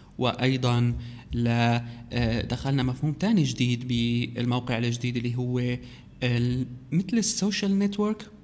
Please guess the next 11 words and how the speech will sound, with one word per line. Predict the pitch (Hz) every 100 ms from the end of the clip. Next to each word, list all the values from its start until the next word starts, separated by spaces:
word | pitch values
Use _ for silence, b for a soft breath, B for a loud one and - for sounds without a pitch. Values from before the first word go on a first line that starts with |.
| - - -
بحيث | 123 135 135 135
إنه | 139 135 -
كل | 214 214 214 220 208 -
كاتب، | 165 156 151 156 - -
طبعًا | 131 127
بندعي | 151 143
الكل | 139 180
هلأ | 131 123
يصير | 123 127 123
يكتب | 123 127
معنا | 135 123